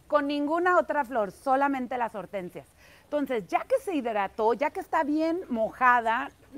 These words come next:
no sé si alcanzan a ver las gotas, la sacudes. La sacudes y le quitas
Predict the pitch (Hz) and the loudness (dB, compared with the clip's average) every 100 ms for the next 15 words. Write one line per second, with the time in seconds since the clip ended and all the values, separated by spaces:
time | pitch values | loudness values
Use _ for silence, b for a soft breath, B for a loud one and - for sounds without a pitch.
0 | - - 254 285 311 285 294 277 269 285 | -20 -10 -6 -6 -6 -6 -4 -4 -2 -2
1 | 233 214 233 214 208 - 247 - b b | -2 -2 -4 -4 -6 -4 -6 -6 b b
2 | b b _ _ - 269 269 302 - 349 | b b _ _ 0 2 2 -2 -4 -2
3 | 370 330 185 - _ _ _ _ _ _ | 0 2 0 -4 _ _ _ _ _ _
4 | 220 262 - 285 - 349 381 392 453 539 | -2 0 0 -2 -4 -4 -4 -2 -4 -4
5 | - - 294 262 - 302 339 | -10 -6 -4 -4 -6 -2 0